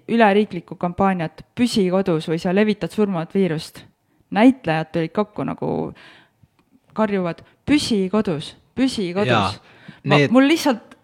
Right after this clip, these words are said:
Speaker 1: vot see oli minu meelest nagu kõige hullem. See ajas mind nii hulluks, et ma lihtsalt mõtlesin, et see ei ole võimalik. Mul lihtsalt, mul tuli nagu nutt peale igal hommikul, kui ma mõtlesin, kuidas inimesed saavad olla nii fucking lollid.
Speaker 2: Need näitlejad,
Speaker 1: Reaalselt.
Speaker 2: kes sihukest jama tegid, ja need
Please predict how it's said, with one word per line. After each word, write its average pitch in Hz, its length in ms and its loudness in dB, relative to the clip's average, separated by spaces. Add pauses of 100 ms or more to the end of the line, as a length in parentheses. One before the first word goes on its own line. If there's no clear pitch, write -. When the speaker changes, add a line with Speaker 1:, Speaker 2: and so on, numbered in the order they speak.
Speaker 1:
vot 233 160 -8
see 311 400 4
oli 196 120 2
minu 240 180 4
meelest 208 240 0
nagu 185 100 -4
kõige 226 320 2
hullem. 208 360 4 (440)
See 208 320 -2
ajas 240 320 4
mind 202 220 -4
nii 254 200 6
hulluks, 240 440 2
et 185 100 -4
ma 175 100 -4
lihtsalt 202 200 -2
mõtlesin, 170 460 -2
et 175 80 -6 (200)
see 196 200 0
ei 202 140 4
ole 226 180 6
võimalik. 220 800 4 (240)
Mul 196 120 -4
lihtsalt, 226 280 -2
mul 185 160 -8
tuli 233 220 4
nagu 190 220 -4
nutt 240 360 0
peale 185 300 2
igal 175 180 -2
hommikul, 180 320 -8
kui 180 100 -16
ma 180 100 -10
mõtlesin, - 240 -12 (120)
kuidas 208 460 2
inimesed 185 260 -8
saavad 180 220 -6
olla 165 200 -6
nii 202 500 -2
fucking 175 460 -14
lollid. 170 360 -6 (100)
Speaker 2:
Need 127 320 2
näitlejad, 160 320 6
Speaker 1:
Reaalselt. 98 320 2
Speaker 2:
kes 107 280 -4
sihukest 131 400 0
jama 131 300 2
tegid, 117 380 2
ja 98 100 -2
need 113 180 2